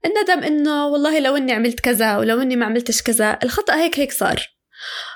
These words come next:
وهيك هيك يعني خلص في عواقب، في عواقب لازم نتحملها.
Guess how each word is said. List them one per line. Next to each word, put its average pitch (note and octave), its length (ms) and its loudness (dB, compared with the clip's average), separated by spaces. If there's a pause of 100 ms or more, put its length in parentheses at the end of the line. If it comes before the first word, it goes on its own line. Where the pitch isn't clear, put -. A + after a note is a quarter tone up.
(240)
وهيك D4 680 2
هيك F4+ 560 0
يعني C4+ 680 0
خلص A#3 400 0
في F#4 120 2
عواقب، A#3 500 0 (240)
في - 160 -4
عواقب D4 400 0
لازم A#3+ 260 0
نتحملها. G#3 680 0